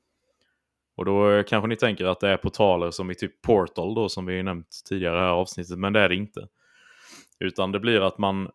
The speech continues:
man går igenom gates och, eh, när man har gått igenom en sån här gate så kopplas den här kristallen då till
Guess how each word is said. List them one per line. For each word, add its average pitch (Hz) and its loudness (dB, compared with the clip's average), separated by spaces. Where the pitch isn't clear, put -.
man 101 -4
går 104 2
igenom 95 2
gates 104 -2
och, - -6
eh, 95 2
när 101 0
man 104 2
har 104 0
gått 107 -2
igenom 98 4
en 98 -2
sån 120 -4
här 120 0
gate 98 -2
så 92 -4
kopplas - -2
den 113 0
här 98 2
kristallen 95 0
då 101 -2
till 90 -2